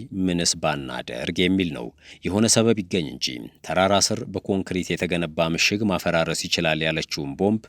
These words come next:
እዚህ ግባ በማይባል ሰበብ ኢራን ላይ ሞከረች። ይኸው ቦምብ በኮንክሪት የተገነባ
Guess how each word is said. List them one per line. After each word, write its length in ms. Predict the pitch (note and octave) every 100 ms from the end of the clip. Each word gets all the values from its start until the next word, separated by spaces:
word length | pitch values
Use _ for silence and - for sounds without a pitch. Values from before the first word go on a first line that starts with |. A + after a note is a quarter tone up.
| -
እዚህ 300 | F#2+ F#2 G2
ግባ 240 | G2 E2+ E2+
በማይባል 640 | E2+ D#2+ D#2 D#2 D#2 D2+
ሰበብ 360 | - D2+ E2+ F2+ -
ኢራን 360 | G2 F2 D2+ C2
ላይ 140 | A#1+ D#2+
ሞከረች። 520 | F#2+ - - A#1+ - - - -
ይኸው 240 | D2+ E2 E2+
ቦምብ 320 | F2+ G2 -
በኮንክሪት 600 | - - D2+ D2+ F2 E2+
የተገነባ 500 | E2+ F2+ F2+ F2+ E2+